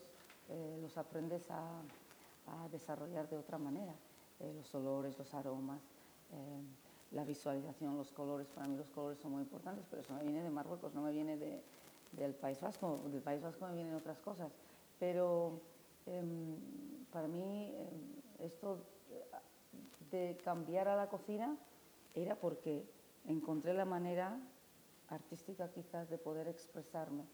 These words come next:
a través de la cocina y llegar a satisfacer esos almas que, que también quieren ser satisfacidos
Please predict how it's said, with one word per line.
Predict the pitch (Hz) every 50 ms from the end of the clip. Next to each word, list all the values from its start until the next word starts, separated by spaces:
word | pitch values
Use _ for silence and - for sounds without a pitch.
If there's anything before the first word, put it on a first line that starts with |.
| - - - - - -
a | - 156
través | - - 147 151 156
de | 165 175
la | 170 160
cocina | 160 170 156 - 170 151 165 185
y | 175
llegar | 151 151 139 147 160 165 170
a | 175 - - - - - - - -
satisfacer | - 156 151 - 147 - - 151 143 - 180
esos | 165 160 160 170 147 160
almas | 170 160 170 185 180 -
que, | - - 170 160 151 156 - - - - - - - - - - - - - - - -
que | - 156 151 147 147 139 131 135
también | - 160 151 151 156 156 165 180 175
quieren | 143 - 175 165 160 165 160
ser | - 160 143
satisfacidos | - 160 156 - 156 - - - 143 - - - 165 147 160 165